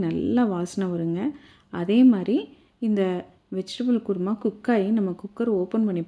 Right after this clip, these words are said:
பார்க்கும்பொழுது நல்ல கம கமன்னு வாசனையா இருக்கும். அவ்வளோதாங்க, சூப்பரா ரெடி ஆயிடுச்சு. இப்போ வந்து இதை வந்து சர்விங் பவுலுக்கு மாத்துறதுக்கு முன்னாடி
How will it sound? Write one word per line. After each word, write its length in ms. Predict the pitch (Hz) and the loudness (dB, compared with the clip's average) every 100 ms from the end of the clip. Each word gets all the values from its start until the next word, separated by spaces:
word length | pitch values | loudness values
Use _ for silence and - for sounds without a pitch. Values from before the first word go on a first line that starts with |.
| 170 | -6
பார்க்கும்பொழுது 560 | 170 180 175 170 185 202 165 | -6 -4 -4 -4 -4 -4 -4
நல்ல 280 | - 196 233 180 | -4 -2 0 -2
கம 260 | 170 202 214 | -4 -2 -2
கமன்னு 280 | 190 190 208 | -2 -2 -4
வாசனையா 500 | 156 156 175 196 185 165 | -4 -6 -4 -2 -2 -4
இருக்கும். 320 | 151 185 247 - - - - | -6 -4 -6 -8 -20 -20 -10
அவ்வளோதாங்க, 560 | 165 190 226 190 165 196 277 | -6 0 0 0 -2 -2 -2
சூப்பரா 480 | - 226 220 - 233 214 | -2 -4 -2 -2 0 0
ரெடி 200 | 175 180 185 | 0 0 0
ஆயிடுச்சு. 340 | 160 143 - 277 - - | -2 -4 0 0 0 -4
இப்போ 200 | 202 254 220 | -2 0 2
வந்து 160 | 190 240 | 2 2
இதை 140 | 196 175 165 | 2 0 -2
வந்து 180 | 185 277 | 0 0
சர்விங் 400 | 214 180 185 220 214 | 0 0 2 4 4
பவுலுக்கு 320 | 175 170 175 | 2 0 -2
மாத்துறதுக்கு 520 | 165 175 208 196 190 175 | -2 -2 -2 -2 -2 -4
முன்னாடி 440 | 175 175 170 202 | -4 -4 -2 -2